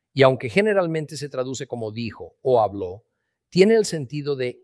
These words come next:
impulsar. En otras palabras, diber es algo dicho con poder, autoridad y determinación. Esto no es una conversación agradable entre amigos,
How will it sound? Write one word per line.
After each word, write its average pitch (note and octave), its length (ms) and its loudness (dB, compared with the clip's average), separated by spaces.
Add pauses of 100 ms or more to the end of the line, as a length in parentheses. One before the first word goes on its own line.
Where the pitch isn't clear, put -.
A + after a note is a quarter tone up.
(100)
impulsar. A#2 880 -6 (720)
En A#2+ 160 -2
otras C#3 260 -6
palabras, B2 640 -2 (420)
diber G3 400 4
es G3+ 140 0
algo F3+ 280 -2
dicho D3+ 360 -8
con A2 200 -6
poder, D#3+ 540 2 (220)
autoridad A2+ 960 0
y B2+ 140 -6
determinación. A2 1000 -8 (540)
Esto D3+ 420 -2
no C#3 320 -2
es D3+ 200 -4
una D3 160 -6
conversación C3 580 -8
agradable B2 520 0
entre B2 200 -8
amigos, B2 640 -8